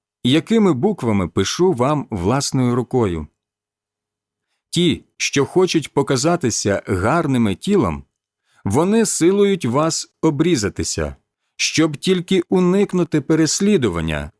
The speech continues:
за хрест Христа. Бо й самі обрізані не додержують закону, а хочуть, щоб ви обрізувалися, щоб їм хвалитися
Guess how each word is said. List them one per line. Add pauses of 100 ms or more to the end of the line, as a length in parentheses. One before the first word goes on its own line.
за
хрест
Христа. (1160)
Бо
й
самі
обрізані (300)
не
додержують
закону, (540)
а
хочуть, (360)
щоб
ви
обрізувалися, (420)
щоб
їм
хвалитися